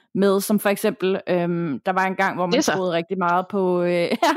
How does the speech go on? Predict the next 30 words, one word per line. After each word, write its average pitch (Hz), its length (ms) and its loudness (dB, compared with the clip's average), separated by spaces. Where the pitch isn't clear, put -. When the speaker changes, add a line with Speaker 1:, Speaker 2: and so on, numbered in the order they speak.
Speaker 1:
<laughs> - 420 -4
øh, 208 280 4
på 247 100 0
varulve 202 640 2
for 202 140 -2
eksempel, 190 320 -4
og 208 60 2
nu 208 60 2
tror 220 200 -2
man 196 160 -2
ikke 196 120 -4
så 214 80 -4
meget 185 300 2
på 196 80 -2
det 170 120 -4
mere, 240 340 2
og 180 160 0
derfor 190 520 2
eksisterer - 640 -4
de 233 140 0
ikke, 214 500 0
eller 180 160 -2
hvordan 202 280 -2
ser 226 220 -6
du 226 160 -6
det? 214 140 -4
Speaker 2:
Jamen, 170 320 0
øh, 160 880 2
der, 175 180 0
dem, 185 240 0